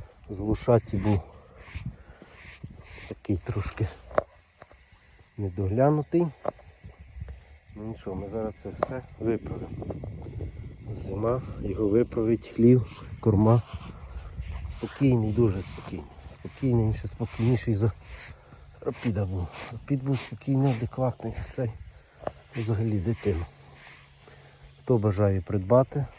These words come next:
також дзвоніть.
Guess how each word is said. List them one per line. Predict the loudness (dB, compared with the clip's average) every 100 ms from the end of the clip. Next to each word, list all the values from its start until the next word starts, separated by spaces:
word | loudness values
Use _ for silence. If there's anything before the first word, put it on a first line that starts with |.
| -12 -10 -12 -16 -14 -10 -10 -12 -18 -20 -20 -20 -20 -20 -4
також | -2 0 -4 -10
дзвоніть. | -2 4 4 4 0